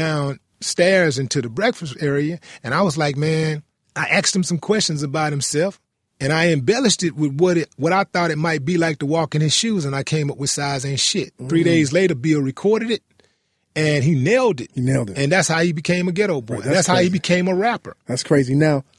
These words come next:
Speaker 2: you listen, man, like, like, like, we know that your pen game is crazy, but in a group with, with, with, with, with dynamic,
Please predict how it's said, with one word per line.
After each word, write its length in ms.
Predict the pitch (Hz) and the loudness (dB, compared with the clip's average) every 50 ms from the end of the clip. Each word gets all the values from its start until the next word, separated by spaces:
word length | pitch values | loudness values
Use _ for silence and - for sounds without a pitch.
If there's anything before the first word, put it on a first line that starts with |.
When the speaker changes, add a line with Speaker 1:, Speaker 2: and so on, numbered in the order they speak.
| _ _ _ | _ _ _
Speaker 2:
you 120 | _ 160 160 | _ -2 2
listen, 340 | 160 160 - - 123 113 113 | 2 2 2 0 -4 -4 -4
man, 220 | 113 110 113 110 | -4 -4 -4 -2
like, 200 | 117 120 120 - | -2 -2 -2 -2
like, 240 | 107 123 120 - - | -4 -4 -4 -4 -6
like, 180 | 110 120 120 110 110 _ _ _ _ _ _ _ 135 135 | -6 -6 -6 -6 -8 _ _ _ _ _ _ _ 0 2
we 140 | 151 160 151 | 4 4 4
know 400 | 143 143 139 139 131 120 98 - | 4 6 6 4 4 2 0 -2
that 260 | 120 123 120 - - - | -4 -4 -4 -4 -4 -6
your 120 | 127 123 | -6 -6
pen 260 | - - 143 131 123 | -2 0 2 2 2
game 260 | 117 120 117 113 110 104 | 2 0 0 0 -2 -4
is 80 | - | -6
crazy, 520 | - - - 123 113 110 104 98 90 87 - _ _ _ _ _ _ _ _ _ _ _ _ _ | -10 -4 -4 -2 -2 -2 -4 -6 -10 -14 -14 _ _ _ _ _ _ _ _ _ _ _ _ _
but 140 | 131 123 | 4 4
in 120 | 127 123 120 | 4 4 2
a 60 | 120 | 0
group 360 | 113 113 117 135 165 180 165 - | -2 -2 2 2 2 2 2 0
with, 260 | 151 143 135 123 - _ _ _ _ _ | 2 4 4 4 2 _ _ _ _ _
with, 200 | 131 127 107 - | -4 -4 -2 -2
with, 200 | 123 127 113 104 | -4 -4 -4 -4
with, 220 | 107 117 110 - _ _ - | -6 -6 -6 -8 _ _ -12
with 200 | - 117 113 - _ _ _ _ _ _ _ _ - - - | -10 -10 -10 -10 _ _ _ _ _ _ _ _ -20 -16 -6
dynamic, 880 | - 135 127 127 131 135 139 139 143 139 135 123 110 - - - _ | -4 -2 0 0 0 2 2 2 4 2 2 0 -2 -4 -12 -20 _